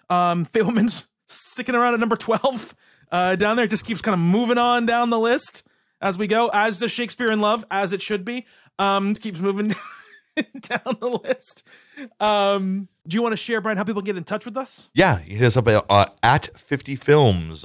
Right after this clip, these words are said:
Speaker 2: on TikTok. That's where we put a lot of content out there. But the, if you're, if you're more of a geriatric millennial like us, uh, you can go, go <laughs> to the old Twitter at, at fifty films pod.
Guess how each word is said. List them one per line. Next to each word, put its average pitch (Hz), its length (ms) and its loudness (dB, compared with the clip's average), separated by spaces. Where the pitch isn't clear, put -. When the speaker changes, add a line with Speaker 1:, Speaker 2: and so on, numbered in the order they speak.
Speaker 2:
on 85 520 2
TikTok. 98 460 2
That's 92 140 -4
where 90 120 -2
we 85 60 -6
put 85 120 -12
a 82 60 -2
lot 80 200 0
of 76 300 -4
content 78 480 -6
out 76 160 -2
there. 82 140 -4
But 80 180 -10
the, 117 120 -12
if 117 140 -6
you're, 123 80 -6
if 113 60 -14
you're 123 100 -2
more 143 200 6
of 123 60 4
a 104 140 6
geriatric 117 800 2
millennial 87 480 2
like 85 220 4
us, 113 400 4
uh, - 280 4
you 85 160 -8
can 87 200 -12
go, 104 200 4
go 101 100 -2
<laughs> - 100 -20
to 107 160 -14
the 107 100 -4
old 98 260 2
Twitter 113 440 2
at, 85 260 2
at 113 240 2
fifty 110 320 -8
films 95 400 -2
pod. 85 560 2